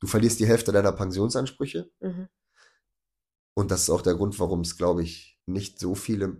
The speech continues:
Speaker 1: machen, wenn sie vor allem schon länger im Dienst sind. Ich war zu der Zeit vier Jahre drin,
Speaker 2: Mhm.
Speaker 1: zwei Jahre.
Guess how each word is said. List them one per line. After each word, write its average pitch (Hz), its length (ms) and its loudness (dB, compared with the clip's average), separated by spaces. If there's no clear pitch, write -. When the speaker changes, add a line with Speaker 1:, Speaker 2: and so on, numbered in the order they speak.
Speaker 1:
machen, 156 460 -6
wenn 98 240 0
sie 92 120 -6
vor - 180 -2
allem 92 160 0
schon 95 240 -2
länger 95 200 2
im 87 120 0
Dienst 113 280 -4
sind. 73 400 -10
Ich - 140 -14
war 87 120 0
zu 107 120 -6
der 87 140 0
Zeit 85 180 -2
vier 101 280 -2
Jahre 90 340 2
drin, 98 200 2
Speaker 2:
Mhm. 95 40 2
Speaker 1:
zwei 85 260 0
Jahre. 98 460 0